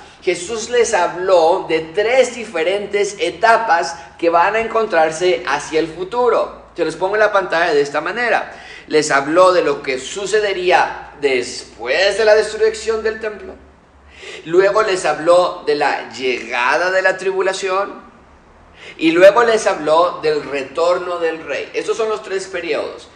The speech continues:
de la destrucción del templo hasta la llegada de la tribulación,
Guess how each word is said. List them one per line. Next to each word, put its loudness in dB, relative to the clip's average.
de -4
la -4
destrucción -2
del -4
templo -4
hasta -4
la -4
llegada 2
de 0
la -4
tribulación, -10